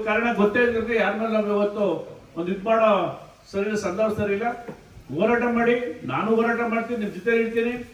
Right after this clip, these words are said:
ಮುಂದಿನ ದಿನಗಳಲ್ಲಿ ಅಭ್ಯರ್ಥಿ ಆಗೋಣ. ಸರ್ಕಾರ ರಚನೆ ನೂರೈವತ್ತು ಸೀಟ್ ನಮ್ಮ ಭಾರತೀಯ ಜನತಾ ಪಾರ್ಟಿ ಗೆಲ್ಲುತ್ತದೆ. ಸರ್ಕಾರ ಬರುತ್ತೆ, ಅಭಿವೃದ್ಧಿ ಕಡೆ ಗಮನ ಕೊಡೋಣ. ಇವತ್ತಿರ್ತಕ್ಕಂಥ ರಾಜ್ಯ ನಾಯಕರುಗಳು, ಕೇಂದ್ರ ನಾಯಕರು ನನಗೆ ಹೇಳಿದ್ದಾರೆ, "ನೀನು ಅಭ್ಯರ್ಥಿ ಆಗ್ಬೇಕು, ನೀನು ಹೋರಾಟ ಮಾಡಬೇಕು, ನೀನು ಈಗಲೇ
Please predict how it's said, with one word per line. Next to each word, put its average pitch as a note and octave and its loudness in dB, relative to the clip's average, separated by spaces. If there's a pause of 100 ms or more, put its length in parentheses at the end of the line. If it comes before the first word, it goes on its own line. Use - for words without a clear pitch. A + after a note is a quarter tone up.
(140)
ಮುಂದಿನ G3+ 0
ದಿನಗಳಲ್ಲಿ G3+ 0
ಅಭ್ಯರ್ಥಿ A#3+ 0
ಆಗೋಣ. A#3+ 0 (540)
ಸರ್ಕಾರ G#3 -2
ರಚನೆ A3 -6
ನೂರೈವತ್ತು A3 -2 (160)
ಸೀಟ್ G#3+ -6 (100)
ನಮ್ಮ G3+ -2 (420)
ಭಾರತೀಯ G#3 -2
ಜನತಾ G3 -2
ಪಾರ್ಟಿ F#3+ -2
ಗೆಲ್ಲುತ್ತದೆ. G#3+ -2 (640)
ಸರ್ಕಾರ F#3 -2 (140)
ಬರುತ್ತೆ, A3+ 2 (240)
ಅಭಿವೃದ್ಧಿ A3+ 2
ಕಡೆ G#3+ 2
ಗಮನ G#3 -2
ಕೊಡೋಣ. A3 0 (580)
ಇವತ್ತಿರ್ತಕ್ಕಂಥ G#3 0
ರಾಜ್ಯ G#3+ 2
ನಾಯಕರುಗಳು, A3+ 2 (120)
ಕೇಂದ್ರ G#3 -2
ನಾಯಕರು G#3 -2
ನನಗೆ F#3 -2
ಹೇಳಿದ್ದಾರೆ, A#3+ 4 (460)
"ನೀನು D#3 -6
ಅಭ್ಯರ್ಥಿ G#3+ -2
ಆಗ್ಬೇಕು, G#3+ 0 (100)
ನೀನು F#3 -2
ಹೋರಾಟ G#3+ 2 (120)
ಮಾಡಬೇಕು, G#3+ -2
ನೀನು F3+ -2
ಈಗಲೇ G#3+ -2